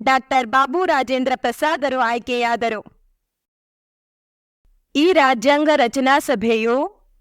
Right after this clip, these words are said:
ಸಂವಿಧಾನದ ಕರಡನ್ನು ತಯಾರಿಸಲು ಹೆಸರಾಂತ ನ್ಯಾಯವಾದಿಗಳು, ದಲಿತರ ನಾಯಕರೂ ಆದ ಡಾಕ್ಟರ್ ಬಿ ಆರ್ ಅಂಬೇಡ್ಕರ್ ಅವರ ಅಧ್ಯಕ್ಷತೆಯಲ್ಲಿ ಒಂದು ಕರಡು ಸಮಿತಿಯನ್ನು ರಚಿಸಿದರು.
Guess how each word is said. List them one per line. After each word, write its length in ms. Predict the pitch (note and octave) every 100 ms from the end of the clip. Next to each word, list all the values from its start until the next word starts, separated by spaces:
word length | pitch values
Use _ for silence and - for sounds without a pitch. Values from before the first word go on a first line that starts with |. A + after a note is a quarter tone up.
| _ _
ಸಂವಿಧಾನದ 840 | - D4+ D4 F4+ C#4+ D4+ C4+ C4 A#3+
ಕರಡನ್ನು 600 | A#3 B3 A#3+ D4 E4+ E4+
ತಯಾರಿಸಲು 960 | C4 B3 A3 A3 - A#3 A3 B3 F4+ _ _ _ _ _
ಹೆಸರಾಂತ 640 | - B3+ - C4+ B3 B3 A#3 A3+
ನ್ಯಾಯವಾದಿಗಳು, 1300 | A3+ A3 A3+ A3 A3 A3 A3 A3+ A#3+ D4 G#4 _ _ _ _ _ _ _ _ G3
ದಲಿತರ 400 | C4 C#4 A3+ C4 B3
ನಾಯಕರೂ 640 | B3 B3 C#4+ C#4 E4+ F4
ಆದ 360 | - B3 B3 B3 B3 C4+ G4+ - _ _ _ _ _ _ -
ಡಾಕ್ಟರ್ 440 | A3 D4+ - F#4+ E4
ಬಿ 200 | B3 D4+
ಆರ್ 300 | - D4 D4 A#3+
ಅಂಬೇಡ್ಕರ್ 640 | B3+ B3+ D4 - E4 D#4 -
ಅವರ 280 | B3+ B3 B3
ಅಧ್ಯಕ್ಷತೆಯಲ್ಲಿ 1080 | A#3+ G#3+ C4+ - D#4+ C4 C4 A#3+ A#3 C4+ G4 _ _ _ _
ಒಂದು 320 | A#3 C4 B3+ B3
ಕರಡು 400 | C4 C4 F4 A4
ಸಮಿತಿಯನ್ನು 720 | D#4 C#4+ C#4+ C#4 C4 C4 B3+
ರಚಿಸಿದರು. 880 | B3 A#3 B3+ C4+ A#3+ A#3 G#3+ -